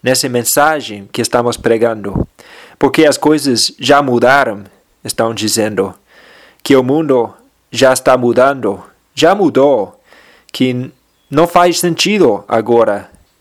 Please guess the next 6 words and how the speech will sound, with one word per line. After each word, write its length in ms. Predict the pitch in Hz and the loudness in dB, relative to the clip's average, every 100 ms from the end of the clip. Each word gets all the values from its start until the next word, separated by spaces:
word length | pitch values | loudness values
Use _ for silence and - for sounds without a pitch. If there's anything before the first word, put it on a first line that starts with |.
| _ _ _ _ _ | _ _ _ _ _
essas 300 | 131 120 120 | -4 -2 -6
coisas. 680 | - 127 117 101 104 - - _ _ _ _ _ _ - _ | -2 2 2 0 -6 -6 -8 _ _ _ _ _ _ -20 _
E, 520 | - 131 127 120 113 110 _ _ _ - | -2 0 2 0 -2 -8 _ _ _ -8
em 100 | 123 | -2
certo 320 | 147 143 143 | 0 0 -2
sentido, 640 | 131 127 - 160 175 202 | -4 -4 0 2 2 -2